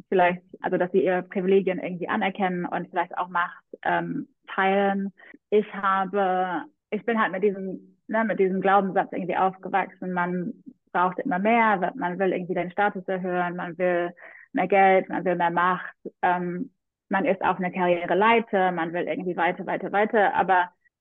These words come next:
habe die Erfahrung gemacht, dass es halt, man kommt irgendwo an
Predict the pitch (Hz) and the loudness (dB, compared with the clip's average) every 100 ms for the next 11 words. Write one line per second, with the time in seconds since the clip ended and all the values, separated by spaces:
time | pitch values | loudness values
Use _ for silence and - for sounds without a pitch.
0 | - 220 190 190 180 202 196 190 190 185 | -6 -4 0 -2 2 0 0 -2 -6 -6
1 | 180 185 190 185 180 165 - - _ 185 | -6 -8 -8 0 2 0 -4 -14 _ -8
2 | 185 208 208 - 196 185 - 180 202 247 | -2 0 0 -2 -2 -2 0 2 2 -2